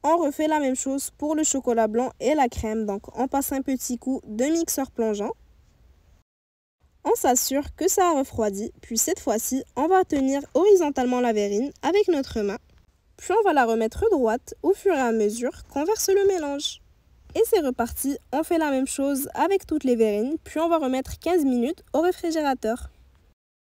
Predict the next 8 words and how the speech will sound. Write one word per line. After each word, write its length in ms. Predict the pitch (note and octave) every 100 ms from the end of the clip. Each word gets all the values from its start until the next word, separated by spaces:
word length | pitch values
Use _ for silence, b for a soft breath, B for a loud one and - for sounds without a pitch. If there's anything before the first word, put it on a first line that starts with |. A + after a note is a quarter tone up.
| _ _ _ _ _ _ _ _ -
Si 220 | - A4 A#4+
vous 80 | D4
avez 180 | B3
besoin 320 | A#3 A#3 A#3+ D#4
de 140 | C4
revoir 320 | A3+ G#3+ A3
certains 460 | - D4+ - F#4 D#4
ingrédients, 440 | B3 G#3+ G#3 G#3+